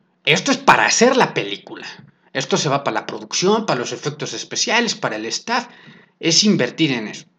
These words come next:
No te dan ese dinero si no es porque están convencidos con el proyecto. Si no es que están felices con lo que, con lo que leyeron, con la historia.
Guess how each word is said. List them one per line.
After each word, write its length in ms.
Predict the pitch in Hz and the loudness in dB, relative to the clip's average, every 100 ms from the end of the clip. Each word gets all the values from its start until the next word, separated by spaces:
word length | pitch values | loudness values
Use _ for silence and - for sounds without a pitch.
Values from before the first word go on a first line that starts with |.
| _ _ _ _ - | _ _ _ _ -6
No 320 | 139 240 269 | 2 4 4
te 160 | - 147 | 4 6
dan 260 | 160 175 | 6 6
ese 260 | 170 - 127 | 4 2 -4
dinero 540 | 92 98 95 - - - _ _ _ _ _ _ - | -6 -10 -12 -12 -18 -20 _ _ _ _ _ _ -4
si 360 | - 147 147 | 2 4 4
no 220 | 139 202 175 | 4 6 8
es 220 | 160 156 | 6 4
porque 280 | 151 - - | -4 -4 -4
están 280 | - 170 | 0 0
convencidos 1160 | 170 165 127 120 113 - 135 113 117 - - _ _ _ _ _ | 2 0 0 -2 -2 -4 -4 -4 -6 -8 -10 _ _ _ _ _
con 200 | - 120 | -2 0
el 160 | 131 127 | 0 0
proyecto. 480 | 170 170 202 - - - _ _ _ _ _ _ _ _ - - - - - _ _ _ _ _ _ _ _ - | -4 -2 -4 -6 -16 -16 _ _ _ _ _ _ _ _ -2 2 2 0 -12 _ _ _ _ _ _ _ _ -8
Si 160 | 151 | 2
no 80 | 160 | 4
es 80 | 170 | 4
que 100 | - | 0
están 260 | 143 165 139 | -2 -2 -2
felices 560 | 120 139 196 - 127 | -4 -2 -2 -2 -6
con 200 | - 113 | -8 -8
lo 100 | 104 | -8
que, 300 | - 104 - _ _ - | -8 -10 -10 _ _ -10
con 200 | 123 127 | -2 0
lo 120 | 113 | 0
que 120 | 135 | 0
leyeron, 400 | 110 107 98 98 | -2 -4 -8 -10
con 160 | - 110 | -10 -8
la 60 | 113 | -6
historia. 440 | - 175 123 | -6 -6 -8